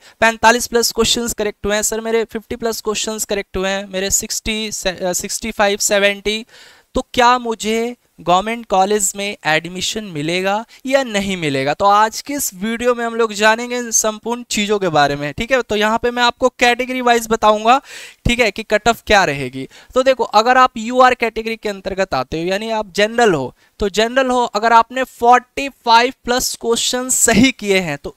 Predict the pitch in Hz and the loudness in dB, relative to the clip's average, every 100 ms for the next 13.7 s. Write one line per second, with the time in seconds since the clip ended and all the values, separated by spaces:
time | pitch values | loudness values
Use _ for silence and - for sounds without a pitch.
0 | - 262 247 262 277 247 190 208 - - | -4 -2 -2 -2 -2 -2 4 4 4 -4
1 | 233 214 208 220 214 180 190 196 196 190 | -2 -2 0 -2 -2 -4 -2 -4 -4 -4
2 | 170 156 175 180 156 170 175 160 143 127 | 0 0 -2 -4 -2 0 -2 -4 -6 -6
3 | 120 120 127 127 - 240 214 202 180 - | -10 -12 -14 -16 -4 0 2 2 0 -4
4 | - - - - - 226 262 269 254 247 | -8 -10 -14 -8 4 6 6 2 2 0
5 | 233 240 247 - - - 226 226 233 220 | 4 4 4 0 -10 -4 -2 0 -2 0
6 | 233 226 220 226 214 220 220 226 226 226 | 0 2 0 0 0 0 0 -6 -4 -4
7 | 214 233 233 254 233 214 220 214 - 220 | 0 0 0 -2 -2 0 -2 -4 -2 -2
8 | - 214 - 180 190 208 214 214 202 190 | -2 -2 0 0 -2 -4 -4 -4 -2 -4
9 | 190 208 208 196 190 196 208 208 202 208 | -6 -6 -6 -6 -6 -6 -6 -4 -4 -4
10 | 202 202 180 175 - 208 190 - 220 - | -4 -4 -2 -2 -2 0 0 -2 -4 -8
11 | - - - - - 247 262 254 - 262 | -20 -16 -6 -4 4 4 4 0 0 -4
12 | 226 247 262 269 254 247 254 247 262 240 | 0 4 6 6 4 4 2 0 -2 -2
13 | 214 185 147 143 151 240 240 | -2 2 4 4 0 0 0